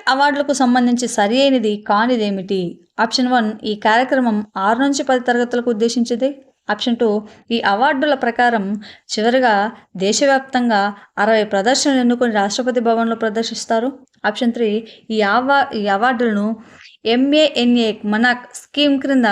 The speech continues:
ఇస్తారు. ఆప్షన్ ఫోర్, ఈ అవార్డులను గణితంలో ప్రతిభ ఉన్న వారికి అందజేస్తారు. మనకి ఇక్కడ సరి కానిది అంటే, సరి అయినది కానిది ఏమిటంటే ఈ అవార్డులు గణితంలో ప్రతిభ ఉన్న వారికి అందజేస్తారనేది మనకు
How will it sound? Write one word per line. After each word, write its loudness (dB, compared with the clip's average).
ఇస్తారు. -2
ఆప్షన్ -4
ఫోర్, -2
ఈ 0
అవార్డులను 0
గణితంలో 0
ప్రతిభ 0
ఉన్న 4
వారికి -2
అందజేస్తారు. -4
మనకి -4
ఇక్కడ -2
సరి -4
కానిది 0
అంటే, -2
సరి -2
అయినది 0
కానిది -2
ఏమిటంటే -2
ఈ 0
అవార్డులు 2
గణితంలో 0
ప్రతిభ -4
ఉన్న 2
వారికి -2
అందజేస్తారనేది -6
మనకు -2